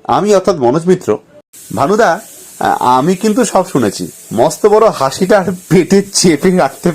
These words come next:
পারি নাই। ভানু বন্দ্যোপাধ্যায়, "শুনেছ? তবে দাদাদের বলে দিও, ভানু ব্যানার্জি তাদের নামে মানত করেছে, তারা যেন অনুগ্রহ করে আমাদেরও অভিনেতা হিসেবে গণ্য করেন।"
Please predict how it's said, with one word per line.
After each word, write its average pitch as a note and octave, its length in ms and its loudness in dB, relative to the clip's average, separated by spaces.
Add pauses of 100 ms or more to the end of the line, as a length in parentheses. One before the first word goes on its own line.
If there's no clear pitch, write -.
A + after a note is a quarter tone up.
(140)
পারি C3 240 0
নাই। G#2 240 -2 (800)
ভানু A#2+ 240 2
বন্দ্যোপাধ্যায়, G#2 560 0 (500)
"শুনেছ? A3 400 0 (580)
তবে F3+ 400 2
দাদাদের C3+ 500 0
বলে C#3+ 280 2
দিও, C#3+ 260 2 (560)
ভানু G#2 260 0
ব্যানার্জি F#3+ 640 0
তাদের C3 360 0
নামে C#3 400 0 (240)
মানত G#2+ 420 0
করেছে, A#2 460 -2 (220)
তারা G#2 180 2
যেন C3+ 200 2
অনুগ্রহ B2 480 0
করে D3 320 0 (260)
আমাদেরও B2 580 0 (200)
অভিনেতা A2 420 0
হিসেবে D3+ 260 0
গণ্য A2+ 340 -2
করেন।" E2+ 220 -8